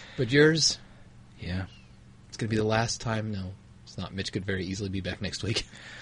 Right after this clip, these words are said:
Speaker 1: <laughs>
Speaker 2: R I P Mitch.
Speaker 1: R I P Mitch, and, uh, I'll be your fire.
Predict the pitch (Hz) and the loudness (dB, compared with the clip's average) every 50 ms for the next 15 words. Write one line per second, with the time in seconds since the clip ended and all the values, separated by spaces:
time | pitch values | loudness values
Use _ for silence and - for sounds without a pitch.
0 | - - - - - - - - - - - 107 104 104 101 98 95 - - 78 | -16 -18 -18 -20 -20 -20 -20 -20 -20 -8 -2 2 2 4 4 2 2 0 -4 -4
1 | 73 71 69 69 - - - - - - - - - - - - - - - - | -4 -4 -6 -4 0 0 0 0 -2 -6 -16 -20 -20 -20 -20 -20 -20 -20 -20 -20
2 | - - - - - 107 101 - - 104 95 92 92 90 - - 104 95 92 98 | -20 -20 -16 -6 -4 -4 -4 -2 -2 -4 -2 -2 -4 -4 -4 -4 -4 -2 -2 -2
3 | 95 95 95 92 90 - - - - - - - - - - - - - - - | 0 0 -2 -2 -4 -8 -14 -20 -20 -20 -20 -20 -20 -20 -20 -20 -20 -20 -20 -20
4 | - - - - - - - - - - - - 123 127 147 151 139 - - 127 | -20 -20 -20 -20 -20 -20 -20 -20 -20 -10 0 2 6 8 10 10 10 8 6 2
5 | 123 135 117 101 - | 2 4 2 0 -2